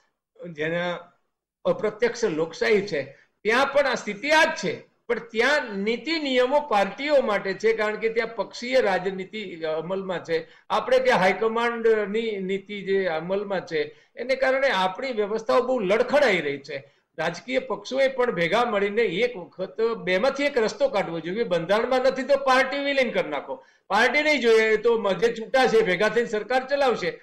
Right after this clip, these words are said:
અથવા તો પાર્ટી ચલાવવી જ હોય તો within the party જે લોકતાંત્રિક વ્યવસ્થા હોવી જોઈએ, વ્યવસ્થા કરે ને તો આ બધું છે ને આયારામ ગયા ઉપર આપણે ડિબેટ કરવાની જરૂર ના પડે.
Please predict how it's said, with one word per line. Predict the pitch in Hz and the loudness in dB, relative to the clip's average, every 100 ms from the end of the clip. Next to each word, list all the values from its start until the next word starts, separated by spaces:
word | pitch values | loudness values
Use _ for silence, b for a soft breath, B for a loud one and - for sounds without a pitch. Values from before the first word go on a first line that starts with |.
| B - | B -2
અથવા | 302 311 240 - - _ | 0 2 2 2 -6 _
તો | 262 | -20
પાર્ટી | - 180 196 226 | -4 0 0 -2
ચલાવવી | 277 226 240 302 330 | -2 2 4 4 2
જ | 220 | 2
હોય | 220 | 2
તો | 220 262 | 2 -2
within | 170 160 269 | -4 -2 0
the | 294 339 339 | 2 0 2
party | 240 233 226 254 | 4 4 0 -2
જે | 247 | 2
લોકતાંત્રિક | 226 - - 208 202 185 | 2 2 -2 -4 -4 -8
વ્યવસ્થા | 180 175 185 - 180 | -8 -6 -6 -6 -8
હોવી | 156 143 139 | -8 -12 -8
જોઈએ, | 175 214 | -2 -2
વ્યવસ્થા | 147 151 170 - 226 | -2 -6 -8 -6 -8
કરે | - 330 320 | 0 4 4
ને | 262 208 | 4 2
તો | 214 226 | 2 2
આ | 202 214 | 2 2
બધું | 196 190 220 | 0 -6 -6
છે | - 233 | -4 -4
ને | 180 | -2
આયારામ | 156 180 190 190 185 | 0 0 0 0 -2
ગયા | 185 190 190 | 0 0 0
ઉપર | 185 190 185 | -4 -8 -6
આપણે | 170 180 175 | -6 -8 -12
ડિબેટ | 165 175 190 | -6 -6 -4
કરવાની | 170 170 | -6 -8
જરૂર | 165 156 165 | -10 -14 -20
ના | 160 127 | -16 -16
પડે. | - _ | -16 _